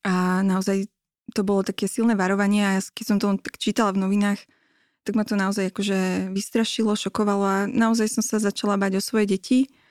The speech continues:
a celkovo aj o svoju budúcnosť, lebo tie scenáre nie sú až tak ďaleké do budúcna. My sme stále mladí ľudia a,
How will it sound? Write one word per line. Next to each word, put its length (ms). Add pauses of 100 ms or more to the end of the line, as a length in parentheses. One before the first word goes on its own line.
(380)
a 240
celkovo 320
aj 160
o 80
svoju 240
budúcnosť, 560
lebo 180
tie 540
scenáre 400
nie 160
sú 160
až 160
tak 160
ďaleké 400
do 80
budúcna. 400
My 80
sme 240
stále 320
mladí 320
ľudia 320
a, 160